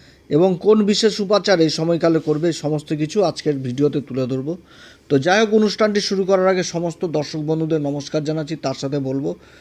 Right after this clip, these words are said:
যারা বহুদিন ধরে অনুষ্ঠান দেখছেন, এখনও পর্যন্ত সাবস্ক্রাইব করেননি, অবশ্যই সাবস্ক্রাইব করবেন। এই চ্যানেলের সঙ্গে থাকুন, জ্যোতিষীয় সম্পর্কিত অনেক তথ্য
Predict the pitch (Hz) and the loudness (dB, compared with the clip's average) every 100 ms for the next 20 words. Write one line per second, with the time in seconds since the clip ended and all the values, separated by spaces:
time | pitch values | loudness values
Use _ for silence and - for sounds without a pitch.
0 | - - - - - 147 170 165 180 190 | -20 -20 -20 -18 -2 2 4 6 6 6
1 | 196 196 202 185 180 - 185 190 175 202 | 4 6 6 4 2 0 2 2 2 2
2 | 185 156 180 160 175 160 185 175 160 160 | 0 0 -2 0 0 0 0 0 -2 -4
3 | - 180 165 160 180 185 175 165 160 - | 2 2 2 2 2 4 2 0 -2 -2
4 | 180 170 160 190 180 185 175 202 190 165 | -4 -4 -4 -2 0 0 0 2 2 0
5 | 165 165 170 151 151 156 160 160 196 185 | 0 0 -2 -2 -2 0 0 -2 -4 -4
6 | 147 147 147 147 139 139 147 139 151 202 | -4 -4 -4 -4 -4 -6 -6 -6 -2 0
7 | 240 - - - - - 151 220 196 175 | -2 -6 -20 -20 -20 -4 0 0 0 -2
8 | 165 | -2